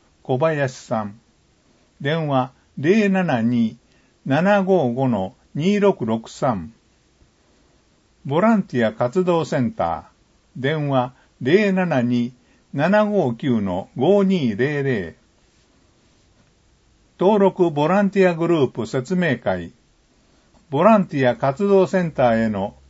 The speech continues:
登録助成基準などについて説明。日時、三月三日火曜日、午後二時から四時。ところ、キセラ川西プラザ二階。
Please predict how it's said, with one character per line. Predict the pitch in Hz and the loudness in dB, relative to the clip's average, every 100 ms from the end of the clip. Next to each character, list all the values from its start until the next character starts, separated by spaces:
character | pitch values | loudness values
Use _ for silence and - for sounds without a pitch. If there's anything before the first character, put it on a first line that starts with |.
| - | -2
登 | 165 190 | 2 2
録 | 170 - 143 | 2 -4 -8
助 | 135 143 | -6 -6
成 | 147 208 202 | -2 0 0
基 | 196 196 | -2 -2
準 | 175 135 | -2 0
な | 139 | 0
ど | 135 | 0
に | 113 110 | 0 -2
つ | - | -4
い | 160 117 | -8 -6
て | 107 | -8
説 | 104 98 123 | -8 -10 -4
明。 | 110 101 92 _ _ _ _ _ _ _ | -2 -2 -8 _ _ _ _ _ _ _
日 | 196 202 175 | -2 0 -2
時、 | 120 107 113 | -2 -4 -6
三 | - 196 208 170 | -6 -2 0 0
月 | 117 120 | -2 -4
三 | 104 98 _ | -6 -8 _
日 | - 117 117 | -6 -6 -6
火 | - 170 | -2 2
曜 | 190 139 | 4 2
日、 | 110 98 - _ _ _ _ - | -2 -6 -10 _ _ _ _ 0
午 | 180 | 0
後 | 202 151 | 2 0
二 | 156 190 | 0 -2
時 | 156 | -2
か | - 98 | -2 -2
ら | 92 | 0
四 | 107 135 | -2 -2
時。 | 110 90 80 _ _ _ _ _ | -4 -10 -14 _ _ _ _ _
と | - 139 | -8 -4
こ | 175 | -2
ろ、 | 151 135 - _ _ | -2 -4 -8 _ _
キ | - | -20
セ | - 220 | -2 2
ラ | 180 120 | 2 2
川 | 135 165 | 0 2
西 | 170 135 147 | 0 -4 -6
プ | 135 | -4
ラ | 139 117 | -2 -2
ザ | 104 | -2
二 | 95 104 | -4 -6
階。 | 120 110 98 | -4 -4 -6